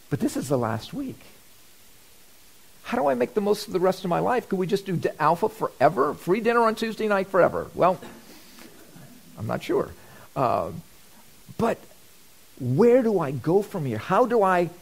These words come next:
if, if I've gotten in the wheelbarrow, how do I keep the thorns out? How do I keep the, the worries of the world, the deceitfulness of riches and cares for other things? How do I keep them out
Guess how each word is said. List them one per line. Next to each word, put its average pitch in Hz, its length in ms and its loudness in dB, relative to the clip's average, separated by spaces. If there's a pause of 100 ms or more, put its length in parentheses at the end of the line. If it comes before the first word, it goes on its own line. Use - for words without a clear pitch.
(180)
if, 196 300 4
if - 180 2
I've 156 280 0
gotten 240 240 8
in 254 80 2
the 214 40 4
wheelbarrow, 175 500 6
how 233 180 4
do 285 80 6
I 285 40 6
keep 247 180 -4
the 220 60 4
thorns 233 680 6
out? 69 260 -2 (260)
How - 60 0
do 262 60 6
I 269 40 6
keep 294 160 0
the, 175 320 6 (200)
the 170 80 8
worries 214 340 4
of 226 60 -2
the 202 60 6
world, 202 280 8
the 165 80 2
deceitfulness 196 540 -4
of 165 100 -2
riches 190 240 2
and 147 100 -6
cares 160 280 -4
for 117 160 -4
other 139 140 -2
things? 131 180 -10
How 247 160 -10
do 339 120 -12
I 269 80 -8
keep - 280 -14
them 160 160 -10 (100)
out 170 340 -12